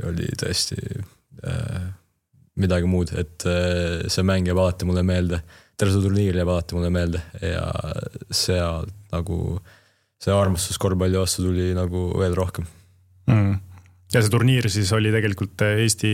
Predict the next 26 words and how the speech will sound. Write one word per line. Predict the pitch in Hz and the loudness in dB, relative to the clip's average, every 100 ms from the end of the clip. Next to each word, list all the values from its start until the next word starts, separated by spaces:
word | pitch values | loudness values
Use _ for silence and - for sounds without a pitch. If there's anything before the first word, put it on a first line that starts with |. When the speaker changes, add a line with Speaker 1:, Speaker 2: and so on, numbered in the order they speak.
| 104 | 2
Speaker 2:
Läti, | 104 107 - - 104 101 98 98 - - _ _ _ _ _ - | 0 0 -4 -2 0 2 2 0 -4 -20 _ _ _ _ _ -2
äh, | 101 98 104 101 | 0 2 0 -2
So-, | 101 101 | 2 2
Speaker 1:
Rootsi | 92 - 85 | 2 0 -4
ja | 87 | -2
Soome. | 87 85 80 | -2 -2 -2
Speaker 2:
Rootsi | 117 110 - | 0 2 2
ja | 104 | 2
Soome, | 110 107 98 | 2 2 2
on | 95 | 2
ju, | 101 | 2
Speaker 1:
Jah. | 98 | 0
Speaker 2:
mis | 104 95 104 | 0 0 2
on | 101 | 2
iga-aastane | 101 98 95 - 117 | 2 2 0 -2 -2
tegelikult, | 117 117 120 127 - 123 - - | -2 -2 -4 -6 -8 -12 -14 -6
on | 123 | -4
ju. | 104 - - | -4 -8 -2
Speaker 1:
Mhm. | 92 90 87 - _ | 0 0 -2 -10 _
Speaker 2:
Mhm. | 120 101 170 - - _ _ _ _ _ _ _ _ - - - - _ 117 | 2 4 2 -2 -16 _ _ _ _ _ _ _ _ -16 -14 -16 -20 _ 2
Aga | 110 110 113 123 | 4 4 4 4
on | 143 | 6
teil | 120 113 | 4 2
äkki | 113 110 | 2 0
mõni | 107 110 104 | 2 4 4
sihuke | 101 104 - 98 | 2 0 2 2